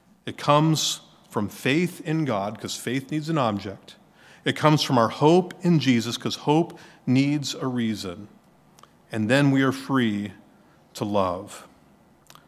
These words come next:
The greatest of these is love. "These things re-, these three things remain," Paul says.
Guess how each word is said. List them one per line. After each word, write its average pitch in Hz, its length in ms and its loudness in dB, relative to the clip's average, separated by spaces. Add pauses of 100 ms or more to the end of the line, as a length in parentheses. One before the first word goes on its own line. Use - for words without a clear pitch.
The 117 80 -10
greatest 139 800 2 (320)
of 117 140 -10
these 110 560 -4 (840)
is - 180 -8
love. 92 340 -2
"These 156 260 2
things 170 300 0
re-, 139 260 -2
these 180 340 4
three 175 260 2
things 170 420 2
remain," 104 500 0
Paul 110 180 -8
says. 131 540 -8